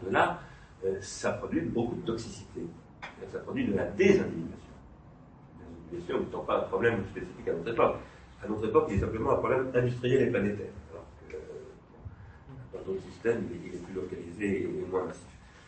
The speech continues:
Et il n'est pas au cœur du, du, du système. Euh,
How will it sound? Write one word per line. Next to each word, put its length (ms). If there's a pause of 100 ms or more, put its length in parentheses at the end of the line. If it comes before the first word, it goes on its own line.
(920)
Et 80
il 60
n'est 140
pas 100
au 120
cœur 220
du, 80
du, 80
du 340
système. 300 (640)
Euh, 300